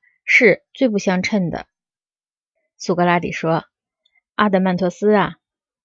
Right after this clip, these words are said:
须知一个真正专心致志于真实存在的人，的确无暇关注琐碎人事，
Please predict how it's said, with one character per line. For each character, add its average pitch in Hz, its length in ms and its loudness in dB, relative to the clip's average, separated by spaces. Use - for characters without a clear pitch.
须 - 240 0
知 220 340 4
一 208 120 -4
个 220 160 6
真 247 240 4
正 220 260 4
专 240 160 4
心 247 200 2
致 254 160 -2
志 226 220 4
于 180 160 0
真 240 240 2
实 214 200 0
存 175 280 -6
在 254 180 2
的 175 100 -2
人， 143 300 -2
的 208 220 0
确 240 300 2
无 175 180 0
暇 196 240 -2
关 247 240 2
注 220 180 0
琐 - 220 -6
碎 202 180 2
人 165 240 -2
事， - 320 0